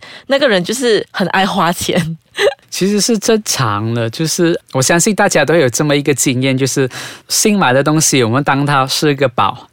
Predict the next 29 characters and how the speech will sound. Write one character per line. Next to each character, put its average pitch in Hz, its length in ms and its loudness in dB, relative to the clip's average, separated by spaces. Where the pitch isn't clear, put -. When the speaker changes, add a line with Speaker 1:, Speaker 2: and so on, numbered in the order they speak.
Speaker 2:
可 - 120 -6
是 165 220 0
可 139 180 -2
能 123 140 0
过 147 140 2
了 131 80 6
一 139 40 2
段 143 200 0
时 131 160 0
间， 127 180 0
比 117 80 -2
如 123 60 2
说 143 160 2
两 113 260 2
周 135 220 2
以 123 160 0
后， 156 180 2
我 113 60 0
们 120 120 0
就 160 80 0
开 139 200 0
始 127 160 0
把 104 120 -2
它 117 120 2
当 120 180 -2
成 117 160 -2
是 131 160 0
草 107 300 0
了。 - 160 -10